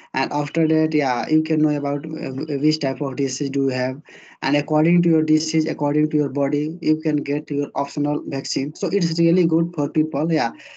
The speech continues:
But nowadays, I, nowadays everyone is getting, like, you know, uh, uh, like, same, yeah, same, same vac-, uh,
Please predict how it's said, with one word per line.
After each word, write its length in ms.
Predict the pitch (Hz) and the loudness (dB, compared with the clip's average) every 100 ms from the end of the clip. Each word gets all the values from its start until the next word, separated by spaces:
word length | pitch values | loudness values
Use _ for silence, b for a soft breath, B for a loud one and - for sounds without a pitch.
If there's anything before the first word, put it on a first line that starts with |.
| B | B
But 200 | 190 190 | -2 0
nowadays, 540 | 180 190 190 190 185 185 | 0 2 2 2 0 0
I, 300 | 147 131 - - | -2 -2 -6 -6
nowadays 560 | 143 170 196 190 190 175 | -2 2 2 2 0 0
everyone 440 | 170 165 190 180 175 | 2 2 2 2 2
is 120 | 151 | 2
getting, 380 | 151 160 175 165 | 0 0 2 2
like, 240 | 151 156 | 2 2
you 60 | 160 | 0
know, 240 | 202 - B B B 147 | 0 -4 B B B -4
uh, 520 | 143 143 135 127 - - _ - | -2 0 0 -2 -6 -12 _ -8
uh, 180 | 139 135 - _ _ - | -6 -6 -10 _ _ -4
like, 220 | 156 170 | 0 0
same, 400 | 175 214 208 165 | 0 -2 -2 -2
yeah, 200 | 165 143 | -2 -2
same, 420 | 127 - 220 196 - _ | -2 -2 0 0 -4 _
same 320 | - - - | -16 -2 0
vac-, 180 | 175 175 | 2 0
uh, 380 | 156 147 139 117 | 0 -2 -2 -6